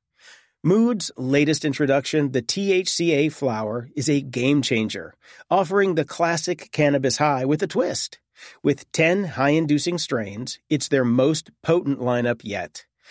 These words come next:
What's even better is that all Mood products are extracted from hemp, making them federally legal, and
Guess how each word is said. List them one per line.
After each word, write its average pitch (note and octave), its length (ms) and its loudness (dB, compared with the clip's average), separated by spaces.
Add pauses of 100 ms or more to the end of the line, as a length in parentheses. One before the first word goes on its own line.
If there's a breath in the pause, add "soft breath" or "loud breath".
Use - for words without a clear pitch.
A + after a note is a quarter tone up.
(320 loud breath)
What's F#3+ 180 0
even A3 300 2
better B2+ 440 0
is C#3 180 0
that D3+ 200 2
all G#3+ 260 4
Mood E3+ 380 0
products A#2 460 0
are C#3 120 4
extracted D3+ 720 -2
from C3 160 -2
hemp, A2+ 380 -2 (400 loud breath)
making D3+ 300 2
them C3 140 2
federally D3 520 2
legal, A#2+ 480 -2 (160)
and F#3 260 0